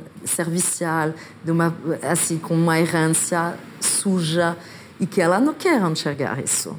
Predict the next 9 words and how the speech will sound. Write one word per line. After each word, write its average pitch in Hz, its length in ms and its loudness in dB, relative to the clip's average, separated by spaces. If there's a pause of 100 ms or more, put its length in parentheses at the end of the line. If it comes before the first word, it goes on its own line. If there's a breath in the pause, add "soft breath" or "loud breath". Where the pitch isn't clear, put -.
(460 loud breath)
Então, 214 520 2 (340 loud breath)
esses 359 340 4
debates 208 840 4
são 208 680 2
confli-, 185 480 0 (140)
eh, 175 80 0 (320)
conflitam. 175 840 0
Estou 247 260 2
desenvolvendo 214 960 4